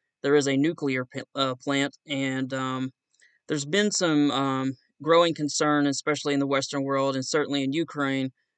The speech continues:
about, um, a potential nuclear catastrophe there. Uh, there's been artillery shells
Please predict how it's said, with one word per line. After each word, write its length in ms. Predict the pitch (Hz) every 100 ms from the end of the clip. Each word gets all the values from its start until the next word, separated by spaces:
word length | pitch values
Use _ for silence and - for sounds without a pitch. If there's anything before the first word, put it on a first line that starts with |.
| -
about, 580 | 135 131 139 135 135 131 -
um, 300 | 135 131 131
a 80 | 131
potential 520 | 139 - 151 - 139
nuclear 460 | 135 139 143 131
catastrophe 640 | 131 - 143 139 - 139 143
there. 380 | 143 143 139 131 _ _ _
Uh, 360 | 127 127 127 127
there's 260 | 131 135 131
been 460 | 139 135 135 135 - -
artillery 540 | 139 131 160 156 156
shells 640 | 147 - 151 156 156 147